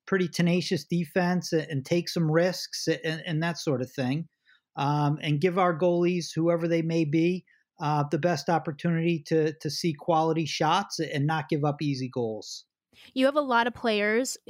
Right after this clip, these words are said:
Speaker 2: who were cannons in the past that you've coached in the past that are now going to be coming into the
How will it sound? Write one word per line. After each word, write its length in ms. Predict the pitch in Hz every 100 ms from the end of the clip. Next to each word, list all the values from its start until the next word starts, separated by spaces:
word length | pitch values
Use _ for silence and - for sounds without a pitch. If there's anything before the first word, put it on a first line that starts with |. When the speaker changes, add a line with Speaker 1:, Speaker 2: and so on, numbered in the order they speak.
| -
Speaker 2:
who 300 | 240 226 220
were 200 | 208 214
cannons 580 | - 233 208 202 208 -
in 140 | 214
the 80 | 208
past 800 | - 220 180 196 302 - - -
that 180 | 208 214
you've 200 | 208 196
coached 360 | 220 190 -
in 40 | 196
the 80 | 180
past 420 | 185 170 233 -
that 100 | 208
are 120 | 202
now 240 | 202 196
going 160 | 208 202
to 80 | 202
be 80 | 202
coming 320 | 247 254 240
into 180 | 220 214
the 160 | 185